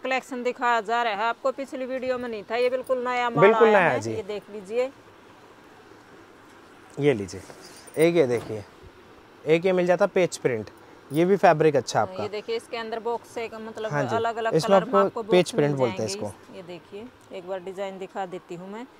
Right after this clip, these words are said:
Speaker 1: इसका भी कोट सेट भी बनने के बाद बहुत सुंदर लगेगा। अगर खाली कुर्ती भी बनाना चाहो तो कुर्ती भी बना सको हो और मैचिंग में सलवार ले सको हो भी इसकी।
Speaker 2: ये लो जी,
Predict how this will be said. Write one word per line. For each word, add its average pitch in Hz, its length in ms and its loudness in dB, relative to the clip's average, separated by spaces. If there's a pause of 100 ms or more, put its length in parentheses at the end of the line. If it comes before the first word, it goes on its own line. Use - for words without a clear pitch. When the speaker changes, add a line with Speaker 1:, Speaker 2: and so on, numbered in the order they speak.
(260)
Speaker 1:
इसका 214 320 -6
भी 208 100 -4
कोट 240 260 -2
सेट 220 300 -8
भी 202 80 -8
बनने 214 320 -10
के 220 120 -6
बाद 220 200 -4
बहुत 208 200 -6
सुंदर 202 340 -10
लगेगा। 214 440 -4
अगर 226 160 -6
खाली 196 300 -6
कुर्ती 220 360 -10
भी 214 120 -8
बनाना 208 320 -8
चाहो 214 260 -4
तो 190 100 -12
कुर्ती 190 420 -12
भी 196 100 -10
बना 208 220 -8
सको 208 280 -10
हो 202 180 -8 (560)
और 226 140 -2
मैचिंग 254 440 -4
में 262 100 -4
सलवार 202 400 -4
ले 214 180 -10
सको 190 240 -10
हो 190 80 -8
भी 202 160 -10
इसकी। 180 420 -16
Speaker 2:
ये 143 140 4
लो 113 180 -2
जी, 95 140 -10